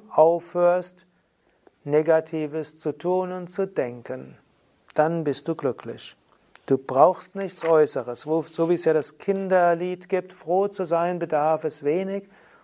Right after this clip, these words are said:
und wer froh ist, ist ein König." Froh kannst du sein, indem du die Wünsche loslässt. Achtundzwanzigster Vers.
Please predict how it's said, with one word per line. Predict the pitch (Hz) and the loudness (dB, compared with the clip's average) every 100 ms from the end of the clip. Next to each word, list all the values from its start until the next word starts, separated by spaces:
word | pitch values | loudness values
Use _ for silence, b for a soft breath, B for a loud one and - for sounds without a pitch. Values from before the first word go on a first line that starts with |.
| b | b
und | - 180 147 | -4 -2 -2
wer | 123 | -6
froh | - 127 139 147 | 0 4 4 4
ist, | 139 | -2
ist | 147 - | -10 -8
ein | 160 160 | -10 -8
König." | 143 131 117 120 - _ _ _ _ b b b b b b b - | -8 -8 -8 -16 -20 _ _ _ _ b b b b b b b -20
Froh | - 123 135 170 | -4 4 6 6
kannst | 175 175 170 - | 4 -4 -6 -6
du | 175 | -4
sein, | 156 151 151 151 151 _ _ _ | 0 0 -2 -8 -16 _ _ _
indem | 139 135 135 127 | -6 -2 -2 -2
du | 117 | -6
die | 113 107 | -4 4
Wünsche | 143 156 156 170 165 | 4 4 -4 -4 -2
loslässt. | 143 123 - 123 123 - - - _ _ _ _ _ _ _ _ _ _ _ _ _ _ _ _ - _ _ - | -2 -6 -10 -10 -10 -12 -20 -20 _ _ _ _ _ _ _ _ _ _ _ _ _ _ _ _ -20 _ _ -2
Achtundzwanzigster | 143 - - 143 - 147 147 - 147 | -2 -4 -10 -4 0 0 0 -6 -6
Vers. | - 139 127 123 - | -6 -8 -8 -12 -16